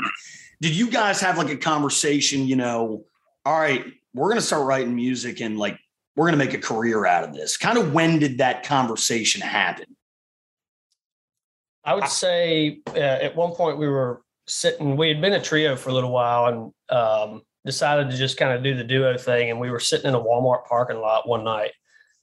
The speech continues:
Speaker 2: and, uh, just talking about, like, just playing you know, little breweries and stuff. And we were both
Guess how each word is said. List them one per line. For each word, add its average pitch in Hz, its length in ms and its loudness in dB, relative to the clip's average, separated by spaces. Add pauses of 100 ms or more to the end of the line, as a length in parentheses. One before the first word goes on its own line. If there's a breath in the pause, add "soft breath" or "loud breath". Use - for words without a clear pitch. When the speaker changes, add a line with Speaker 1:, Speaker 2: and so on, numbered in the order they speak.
Speaker 2:
and, 120 360 2
uh, 107 220 0
just 131 220 -2
talking 135 280 2
about, 117 300 2
like, 113 160 0
just 123 200 -6
playing 127 440 0 (360)
you 156 60 -4
know, 135 120 2
little 135 200 2
breweries 131 640 2
and 123 100 -6
stuff. 127 400 0
And 127 100 0
we 127 80 2
were 123 100 -2
both 135 340 -2